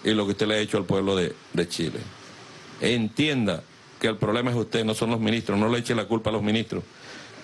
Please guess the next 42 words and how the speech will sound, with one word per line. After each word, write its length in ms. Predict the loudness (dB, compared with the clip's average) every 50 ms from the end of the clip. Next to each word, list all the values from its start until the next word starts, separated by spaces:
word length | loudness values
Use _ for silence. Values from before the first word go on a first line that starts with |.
| -18 -20 -18 -16 -4
El 160 | 0 0 2 2
único 240 | 2 2 2 2
culpable 420 | 2 2 0 2 0 0 0 2 2
es 60 | 2
usted 420 | 0 0 0 0 0 0 0 0 -4 -10 -18 -20 -20 -20 -20 -2
y, 80 | 0 2
el, 260 | 2 2 0 -2 -4 -8 -12 -18 -18 -18 -18 -12 -4 0
y 260 | 0 2 2 0 -2 -6 -10 -4
que 200 | -2 0 0 2
ha 80 | 0 0
asumido 520 | 0 0 2 2 2 2 2 2 0 0
usted, 280 | -2 -2 -2 -2 -2 0
porque 300 | -2 -4 -2 -2 -2 -2
usted 280 | -2 0 0 0 0
ha 60 | 0
asumido 520 | -2 -2 0 0 2 2 4 4 2 2 2
la 120 | 0 0
política 480 | 0 0 0 0 0 -2 0 0 2 2
neoliberal 800 | 2 2 4 4 4 2 2 2 2 2 2 2 0 -2 -4 -6 -8 -16 -20 -20 -20 -20 -16 -6
al 180 | -4 -2 -2 -2
pie 220 | 0 0 2 4
de 100 | 4 4
la 120 | 4 2 2
letra. 380 | 2 0 0 0 -2 -4 -4 -4 -6 -12 -18 -20 -14 -2
Ese 360 | 0 0 0 0 0 0 2 2
oasis 460 | 4 4 2 2 0 -2 -4 -2 -2
que 80 | -2
usted 160 | 0 2 2 2
hablaba 280 | 2 4 2 2 2
es 60 | 2
el 80 | 2 2
oasis 300 | 2 2 0 0 0 0
de 100 | 2 4
los 140 | 4 4 2
ricos, 340 | 2 0 0 0 0 2 2
no 120 | 2 2
es 60 | 2
el 100 | 2 2
oasis 320 | 2 2 2 0 0 0 0
de 80 | 2
los 100 | 0 0
pobres. 360 | 0 0 0 2 0 0 -4